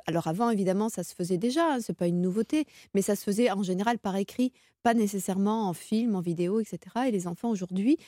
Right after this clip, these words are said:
ont des tutos pour tout, en effet, vous avez raison. Donc il faut dire que ça, il n'y a pas de tuto, parce que de toute façon, ça se crée,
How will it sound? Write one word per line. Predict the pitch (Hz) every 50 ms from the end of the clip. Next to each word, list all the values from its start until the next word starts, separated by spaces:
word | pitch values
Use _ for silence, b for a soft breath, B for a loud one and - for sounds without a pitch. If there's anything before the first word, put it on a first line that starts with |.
| B B B B -
ont | 240 254
des | 214 208 180
tutos | - 185 - 294 269
pour | - 269 - -
tout, | - 381 403 359
en | 254 202
effet, | 180 196 - 196
vous | 185 190 180 185
avez | 180 180 190
raison. | 208 240 277
Donc | 269 226 196 196 -
il | 190
faut | - - 170
dire | 165 196 285 285
que | - 214 190
ça, | - 220 247
il | 233
n'y | 208
a | 185
pas | - - 220
de | 208
tuto, | - - 214 - 262 254
parce | - 214 -
que | -
de | 196 185
toute | - -
façon, | 226 226 - -
ça | 202 - 214 196
se | - - 180
crée, | - - - 277 349